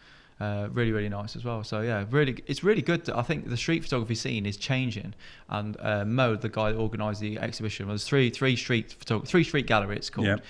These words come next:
Speaker 1: And Mo is, and with Sean and I think Josh Jack is, um,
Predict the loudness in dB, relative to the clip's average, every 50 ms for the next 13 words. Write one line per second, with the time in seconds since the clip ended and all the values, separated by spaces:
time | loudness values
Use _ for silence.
0 | -18 -18 -18 -16 -6 -2 0 0 0 0 -2 -6 -8 -4 0 2 4 4 4 4
1 | 2 0 -2 -2 -2 -2 -2 -2 -2 -2 0 0 -2 -4 -2 -2 -2 -2 -2 -2
2 | 0 0 -2 -2 -2 -2 -2 -2 -2 0 4 4 4 6 6 4 4 2 2 0
3 | 0 0 0 -2 -6 -10 -12 -16 -18 -16 -16 -16 -6 -2 -2 -2 -2 0 0 0
4 | 2 2 2 0 -2